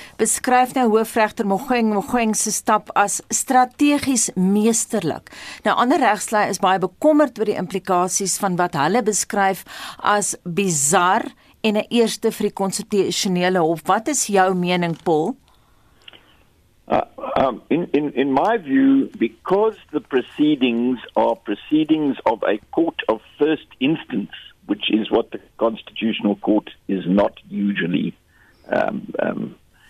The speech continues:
Speaker 2: in the cases that come before it, and because the proceedings are of a hybrid nature, the civil claimant, the State Capture Commission, asking for a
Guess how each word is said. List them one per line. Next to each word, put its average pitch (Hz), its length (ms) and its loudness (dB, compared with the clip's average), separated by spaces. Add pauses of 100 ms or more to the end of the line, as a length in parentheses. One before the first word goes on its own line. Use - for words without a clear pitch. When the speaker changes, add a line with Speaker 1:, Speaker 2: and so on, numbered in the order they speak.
(220)
Speaker 2:
in 101 120 2
the 98 80 0
cases 101 500 -2
that 90 160 -4
come 87 220 -2
before 117 400 0
it, - 180 -8 (600)
and 120 200 0
because 185 600 0 (160)
the 104 160 -4
proceedings 113 760 0 (180)
are 107 340 2 (580)
of 110 120 -2
a 110 60 2
hybrid 135 640 -2
nature, 113 560 -4 (920)
the 107 120 -10 (120)
civil 156 420 0
claimant, 123 480 -2 (160)
the 92 280 -6
State 113 300 0
Capture - 340 -2
Commission, - 640 -6 (480)
asking 117 640 0 (140)
for 107 280 2
a 98 160 0